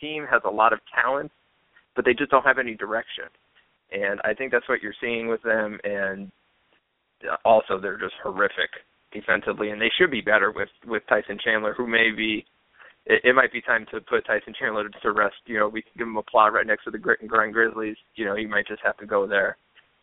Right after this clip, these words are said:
You know, it, it's been real. Tyson Chandler, also one of my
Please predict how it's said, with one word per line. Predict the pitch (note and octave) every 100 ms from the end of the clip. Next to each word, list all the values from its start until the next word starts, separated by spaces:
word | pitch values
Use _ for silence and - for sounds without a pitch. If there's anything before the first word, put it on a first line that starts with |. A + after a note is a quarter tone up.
| _
You | G2
know, | F#2+
it, | G2+ A2
it's | G#2
been | B2+ A2
real. | G#2+ G#2
Tyson | G2 A2+ A#2+
Chandler, | A#2+ A2 G#2+ -
also | B2 C3 A2
one | A#2 A#2
of |
my | G2+